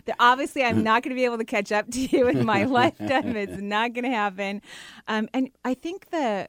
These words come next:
one of your most, um, well-read books, even around the world, is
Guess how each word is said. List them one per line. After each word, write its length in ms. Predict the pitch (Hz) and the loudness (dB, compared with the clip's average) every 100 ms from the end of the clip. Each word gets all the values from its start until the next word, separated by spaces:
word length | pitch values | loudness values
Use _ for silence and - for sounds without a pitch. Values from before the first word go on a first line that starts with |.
| - | -10
one 300 | 190 196 226 | -10 -6 -4
of 80 | 233 | -6
your 100 | 202 | -6
most, 360 | 180 - - - | -8 -10 -16 -12
um, 400 | 180 165 165 - _ | -10 -10 -12 -16 _
well-read 560 | 165 190 190 180 220 226 | -6 -4 -2 -4 -6 -4
books, 380 | 170 - - - | -6 -8 -16 -10
even 240 | 196 185 | -8 -6
around 240 | 175 170 165 | -6 -8 -8
the 60 | |
world, 400 | 160 202 190 175 - | -8 -8 -8 -8 -8
is 380 | 160 160 151 | -6 -6 -8